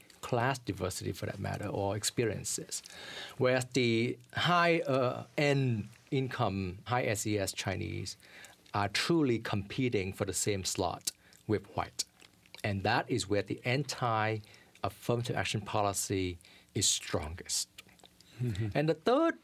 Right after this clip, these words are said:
Speaker 1: reason we think we see this is because of the ability of the Chinese to be mobilizing within the community.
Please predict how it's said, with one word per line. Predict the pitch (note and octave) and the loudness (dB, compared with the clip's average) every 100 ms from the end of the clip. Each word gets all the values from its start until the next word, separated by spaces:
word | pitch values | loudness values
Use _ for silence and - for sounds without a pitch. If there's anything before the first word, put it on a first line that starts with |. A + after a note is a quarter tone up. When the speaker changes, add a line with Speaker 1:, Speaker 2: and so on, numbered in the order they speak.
| _ _ | _ _
Speaker 1:
reason | B2+ D3 C#3 A#2+ A2 A#2+ - - | 0 2 4 2 0 -2 -8 0
we | A#2 | 0
think | A2 C3+ A#2 A#2+ - - _ | 2 2 2 0 -6 -16 _
we | A#2 A2 | -4 -2
see | - A2+ | 0 2
this | G#2 A#2 - | 2 0 -2
is | A2+ A2 | -6 -4
because | A2+ G#2+ A#2 G#2+ G#2+ - - - _ - _ - | -4 -2 0 0 -2 -6 -16 -20 _ -20 _ -4
of | G#2+ G2 F#2+ - - | -2 0 -2 -4 -4
the | G#2+ G2 | -2 -2
ability | G2 A#2+ A2 G#2 G2 F#2+ | 0 2 2 2 0 -2
of | G2+ - _ _ _ _ _ - | -6 -8 _ _ _ _ _ -6
the | G#2 | -4
Chinese | - G#2+ G2+ G2 | 0 0 2 0
to | - G2 | -2 -2
be | G2 F#2 F2+ - - - A2+ | 0 -2 -6 -16 -20 -4 2
mobilizing | D#3 D#3 F#2 F2 D#2 - G#2+ | 4 4 2 -2 -4 -8 -6
within | G#2+ - F#2+ | -6 -6 -8
the | A2 | -8
community. | - F#2+ G2+ C#2 - - | -8 -6 -6 -8 -12 -18